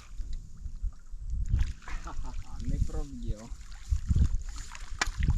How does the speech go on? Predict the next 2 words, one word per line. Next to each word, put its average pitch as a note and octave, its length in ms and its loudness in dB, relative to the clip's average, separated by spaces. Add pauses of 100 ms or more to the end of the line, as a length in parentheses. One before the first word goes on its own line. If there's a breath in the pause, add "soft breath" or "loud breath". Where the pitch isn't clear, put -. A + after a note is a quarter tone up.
(1700)
Обережно. - 1080 -4 (280)
Клац. G#3 600 -12